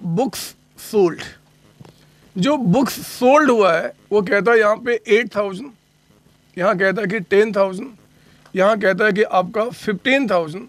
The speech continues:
यहाँ कहता है कि थर्टीन थाउजेंड, और यहाँ कहता है आपका, बताओ कितना लिख दूँ मैं, चलो ट्वेंटी थाउजेंड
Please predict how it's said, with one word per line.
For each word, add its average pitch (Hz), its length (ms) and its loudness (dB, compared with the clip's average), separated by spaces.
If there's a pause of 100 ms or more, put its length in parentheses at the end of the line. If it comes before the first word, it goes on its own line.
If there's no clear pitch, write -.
(640)
यहाँ 196 200 2
कहता 196 260 -2
है 214 60 0
कि 226 140 -2
थर्टीन 202 480 0
थाउजेंड, 185 420 -6 (480)
और 180 120 2
यहाँ 196 220 2
कहता 185 260 -2
है 214 80 0
आपका, 175 300 -2
बताओ 196 320 -2
कितना 190 300 0
लिख 202 100 4
दूँ 180 140 2
मैं, 214 160 -6 (420)
चलो 208 220 0
ट्वेंटी 180 340 -4
थाउजेंड - 360 -12